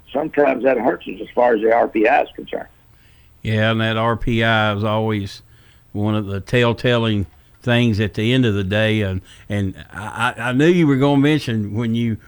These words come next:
Speaker 2: were going down the teams, the list of teams. When you go to F A U and F I U, it's, it's, it's, it's just a totally different atmosphere, a totally different animal, and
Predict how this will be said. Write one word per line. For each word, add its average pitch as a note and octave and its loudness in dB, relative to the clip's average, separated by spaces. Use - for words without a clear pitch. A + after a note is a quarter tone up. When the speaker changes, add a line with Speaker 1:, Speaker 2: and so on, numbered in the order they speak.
Speaker 2:
were G#2+ -6
going C3 0
down C3+ 0
the A#2+ -4
teams, C#3 0
the A2+ -4
list C#3 2
of G2+ -2
teams. C#3 2
When B2 0
you D3+ 4
go F#3 4
to D#3+ 4
F D#3 2
A D3+ 4
U D#3 6
and C3+ 2
F C#3+ 0
I A#2+ 2
U, B2 0
it's, A2+ -6
it's, C3 -4
it's, C#3 -4
it's C3 -6
just C#3+ -4
a C3 -4
totally E3+ 2
different C#3 -2
atmosphere, C#3+ 0
a A2+ -2
totally D3 0
different B2+ -2
animal, C3 0
and G#2 -6